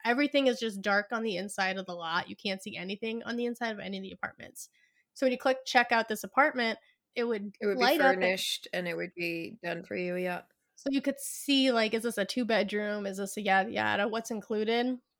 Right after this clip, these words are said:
Speaker 1: if I just buy it? And then that way you could pick which one you wanted. And then you would tell, you would select this one.
Speaker 2: Go like, "I would like to rent this one, please."
Speaker 1: And you don't have to do it, but it does help.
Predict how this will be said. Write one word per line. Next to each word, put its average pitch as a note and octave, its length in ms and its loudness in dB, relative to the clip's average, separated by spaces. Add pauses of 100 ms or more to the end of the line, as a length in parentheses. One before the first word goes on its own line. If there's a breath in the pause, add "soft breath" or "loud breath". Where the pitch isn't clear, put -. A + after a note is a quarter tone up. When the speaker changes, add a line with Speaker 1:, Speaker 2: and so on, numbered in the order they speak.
(180)
Speaker 1:
if A#3 160 0
I G#3 140 4
just G3+ 200 -6
buy F3+ 220 0 (140)
it? - 60 -8 (440 soft breath)
And A#3 200 0
then A3 320 2
that G3+ 160 2
way G3+ 100 -2
you G#3 120 -6
could - 200 -14
pick G3+ 200 -4
which G3+ 160 -6
one G3 120 -4
you F#3+ 100 -6
wanted. F3+ 460 -4 (100)
And A3 140 0
then A3 120 0
you G#3+ 100 0
would G3+ 100 -4
tell, G#3 400 2
you A3 80 -4
would G3 160 -6
select F#3 360 -6
this F#3+ 200 -8
one. A#3 280 0 (480)
Speaker 2:
Go G#3 120 0
like, F#3+ 320 0
"I D4 200 4
would G#3 180 0
like F#3+ 300 0
to B3 120 0
rent B3+ 320 -2
this F#4 260 -2
one, F#3 320 0
please." C4+ 720 -6 (760)
Speaker 1:
And A#3+ 80 0
you C#4 80 6
don't D4 120 4
have A#3+ 160 2
to B3+ 100 -8
do B3+ 140 2
it, B3+ 160 0
but A#3 100 -4
it G3+ 100 -8
does F3+ 180 -6
help. F3 320 -6